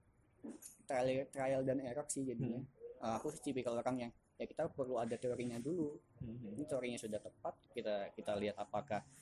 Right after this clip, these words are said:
Speaker 1: sesuai sama, eh, lingkungannya, sesuai dengan trennya, baru kita praktekin. Jadi nggak, misalnya kayak trial errornya nggak separah itu gitu.
Speaker 2: <laughs> Iya, bener, bener.
Speaker 1: Jadi kayak tingkat keberhasilannya kita,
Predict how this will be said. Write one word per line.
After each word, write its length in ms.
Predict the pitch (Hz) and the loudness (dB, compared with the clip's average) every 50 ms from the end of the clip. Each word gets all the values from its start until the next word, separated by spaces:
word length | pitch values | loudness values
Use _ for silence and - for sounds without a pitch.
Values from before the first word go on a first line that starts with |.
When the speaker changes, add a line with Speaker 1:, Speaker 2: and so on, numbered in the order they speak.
| - - - | -16 -8 -4
Speaker 1:
sesuai 440 | - 123 - - 123 113 110 107 107 | -2 -2 0 2 4 4 4 4 4
sama, 340 | 113 113 110 110 107 107 107 107 107 107 104 107 107 104 98 101 101 - - - - - - | 2 0 0 -2 -2 -2 -2 -2 -2 -4 -4 -4 -6 -6 -8 -10 -14 -16 -16 -16 -16 -14 -8
eh, 400 | 107 101 98 98 98 98 98 95 95 | -6 -4 -4 -4 -4 -6 -6 -6 -6
lingkungannya, 640 | 101 104 107 - 104 98 98 98 95 101 120 160 185 - - _ - - - | -6 -6 -2 -2 -2 -4 -4 -6 -6 -4 -4 -6 -6 -8 -16 _ -20 -12 -8
sesuai 260 | - - - 110 104 | -6 -4 -2 -2 0
dengan 240 | 101 101 98 95 92 | 0 -2 -2 -4 -4
trennya, 400 | - - 95 92 92 101 131 - - 139 - - - - - - - - - - - - - - | -4 -4 -4 -4 -4 -2 -4 -4 -4 -6 -10 -12 -12 -14 -14 -14 -14 -18 -20 -20 -18 -16 -12 -6
baru 160 | - 120 123 | -2 0 0
kita 140 | 143 143 135 | 0 2 0
praktekin. 440 | 120 123 110 - - 120 - 113 107 | 0 0 -2 -2 -4 -4 -4 -2 0
Jadi 160 | 110 127 156 165 | 2 4 4 6
nggak, 200 | 165 147 135 123 - - - - - - - | 6 6 4 4 2 -4 -14 -14 -12 -12 -10
misalnya 300 | - 131 - 131 123 127 | -6 -2 0 0 0 2
kayak 220 | - 120 120 107 - | 0 0 0 0 -2
trial 260 | - 139 131 127 127 | -2 -2 -2 0 0
errornya 380 | 131 127 - 127 127 147 180 226 | -2 -4 -4 -6 -8 -6 -4 -2
nggak 260 | 208 147 127 - - - - - - - - - - - - - - - - - - | 2 4 4 2 2 -2 -10 -20 -20 -20 -20 -20 -20 -20 -20 -20 -20 -20 -20 -12 -4
separah 680 | - - - 139 135 127 131 - 139 127 131 - 139 127 - - | 0 2 6 6 6 6 4 2 0 0 0 0 -2 -2 -2 -4
itu 200 | - - - 170 170 143 | -4 2 6 6 6 8
gitu. 180 | 147 139 - | 8 8 10
Speaker 2:
<laughs> 300 | 180 180 - 180 165 151 | 10 10 10 10 12 12
Iya, 220 | 175 151 135 139 131 | 12 12 12 12 12
bener, 240 | 127 139 135 135 135 131 | 12 12 12 10 10 6
bener. 140 | 127 127 - - - - | 6 2 -4 -6 -8 0
Speaker 1:
Jadi 160 | - 156 156 160 | 6 8 8 10
kayak 160 | 160 147 143 | 10 8 8
tingkat 200 | 147 143 147 147 | 8 6 6 6
keberhasilannya 540 | - 143 143 135 135 - 151 151 151 165 208 | 6 6 6 6 6 6 4 2 4 2 2
kita, 300 | - 165 - - 131 123 | 0 -2 0 2 4 4